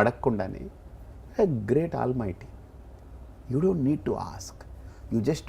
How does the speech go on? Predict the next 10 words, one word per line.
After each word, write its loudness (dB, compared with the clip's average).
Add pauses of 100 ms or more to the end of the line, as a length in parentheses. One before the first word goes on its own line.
(120)
be 10 (120)
one 8
with 2
that. -10 (600)
ఆ 12 (100)
టెక్నిక్ 8
తెలుసుకోవాలి 6
మనం. -14 (180)
మనం 12
ఏంటనంటే, 8